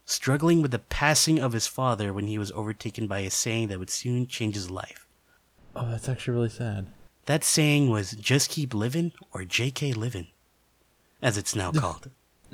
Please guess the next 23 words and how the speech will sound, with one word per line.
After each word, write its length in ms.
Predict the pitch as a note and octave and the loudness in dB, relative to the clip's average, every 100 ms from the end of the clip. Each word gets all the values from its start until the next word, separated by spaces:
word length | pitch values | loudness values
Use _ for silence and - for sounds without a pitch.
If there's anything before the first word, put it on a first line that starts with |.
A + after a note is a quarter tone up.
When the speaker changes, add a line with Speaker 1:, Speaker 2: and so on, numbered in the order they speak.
| G#2+ - | -8 0
Speaker 2:
J 260 | A#2 A#2+ | 6 6
K 200 | A#2+ C3+ | 8 10
livin', 340 | B2+ C3+ A2 G#2 | 10 8 8 4
dude. 260 | G#2+ A2 - - _ _ _ - - - _ - - - - | 4 4 -2 -20 _ _ _ -16 -16 -18 _ -18 -12 -12 2
Hey, 180 | - C#3+ | 10 12
I'm 160 | C#3 C3+ | 12 12
dying. 520 | C#3+ D3 C#3 B2 A2 - | 12 12 12 8 2 2
J 220 | - B2+ | 8 8
K 220 | B2 B2+ A#2+ | 10 8 8
livin'. 380 | B2+ G#2+ G#2+ G#2+ - - - - - - - - - - - | 8 6 4 0 -12 -20 -20 -20 -20 -20 -18 -16 -16 -16 -10
Hell 200 | - E2+ | -8 -6
yeah. 200 | F2 F#2+ - - - | -6 -6 -8 -12 -8
Speaker 1:
His 180 | - B2+ | 0 2
father, 440 | - G3 C#3 D3 | 6 6 6 2
Pop, 400 | - - A2 C3 - | 0 0 0 0 -8
is 160 | - G#2 | -6 -2
the 80 | G#2+ | 0
main 480 | A2 D3 E3+ E3 | 2 2 2 0
man 280 | D3 C3+ A#2 | 0 0 2
stenciled 540 | A#2 - A2 A2 A#2 A2 | 2 2 0 0 0 0
in 80 | |
our 100 | G#2+ | -2
logo, 500 | G2 G2 G2 G#2 G#2 | -2 -4 -4 -6 -6